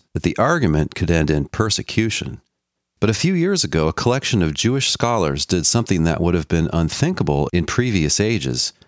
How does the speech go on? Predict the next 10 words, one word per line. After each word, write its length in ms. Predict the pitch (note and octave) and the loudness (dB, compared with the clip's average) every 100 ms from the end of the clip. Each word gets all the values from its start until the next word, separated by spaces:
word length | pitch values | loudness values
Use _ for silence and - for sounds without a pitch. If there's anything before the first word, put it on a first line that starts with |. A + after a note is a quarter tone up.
| _ _ _ - | _ _ _ -4
They 100 | G2 | -2
published 440 | - F3 D#3 - | 0 0 0 0
a 60 | F2 | 0
scholarly 640 | - - F2+ A2+ B2+ C3 | 0 0 0 0 0 0
edition 520 | F2+ G2 G2+ C#2 C#2 - | 0 0 0 -2 -4 -4
of 160 | D#2 | -2
the 80 | D2 | -4
Christian 560 | - G2+ G#2 A2+ F2+ D#2+ | -2 -4 0 2 2 4
New 160 | G#2 | 2
Testament 800 | A2+ C3 C3 - C#2 - - | 0 0 0 0 0 0 -4